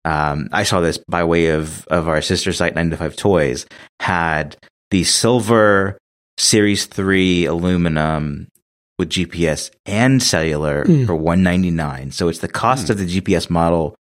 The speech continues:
Speaker 1: brand new from Apple, but it includes cellular. And I was like, "Whoa, like, the one twenty-nine thing is really good,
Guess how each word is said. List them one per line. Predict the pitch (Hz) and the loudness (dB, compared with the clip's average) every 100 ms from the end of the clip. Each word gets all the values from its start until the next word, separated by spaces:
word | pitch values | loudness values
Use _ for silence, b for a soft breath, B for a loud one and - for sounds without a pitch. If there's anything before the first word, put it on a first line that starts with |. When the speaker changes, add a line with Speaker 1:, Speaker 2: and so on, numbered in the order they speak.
| _ - | _ -4
Speaker 1:
brand | 92 92 | -2 0
new | 87 | 0
from | - 87 | 0 0
Apple, | 92 - 78 76 - _ - | 0 -2 -4 -4 -8 _ -6
but | 104 107 | 0 0
it | 95 | 0
includes | 87 - 101 87 | -2 2 0 0
cellular. | - 90 82 80 67 - - _ - | 0 2 2 0 -4 -6 -12 _ -4
And | 87 82 76 - | -2 0 -4 -8
I | - | -10
was | - - | -10 -10
like, | - | -12
"Whoa, | - 113 139 113 | -8 0 2 2
like, | 90 82 | 0 -2
the | 104 | 0
one | 113 | 0
twenty-nine | 127 110 95 117 107 | 2 0 2 0 0
thing | 80 | 0
is | 87 | -2
really | 73 73 | -4 0
good, | 117 131 85 78 | 2 4 2 -4